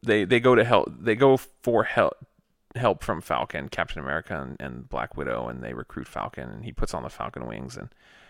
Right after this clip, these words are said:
it's pretty cool. He was well adapted too. I think so many of the characters br-, got brought to the screen from the comics, and, you know, they're, they're well done.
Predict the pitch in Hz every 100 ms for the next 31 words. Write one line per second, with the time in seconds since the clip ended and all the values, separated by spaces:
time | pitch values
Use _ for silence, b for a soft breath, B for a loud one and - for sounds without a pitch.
0 | b 139 220 190 - 107 123 139 135 131
1 | 120 120 107 - 101 - 82 104 - 123
2 | 120 139 143 139 120 120 110 104 104 -
3 | 110 123 117 87 - 110 - 107 101 -
4 | 110 101 - 101 92 87 67 - 80 65
5 | - 76 69 - - - 117 - 73 82
6 | - - - _ - 92 78 101 117 73
7 | 76 60 57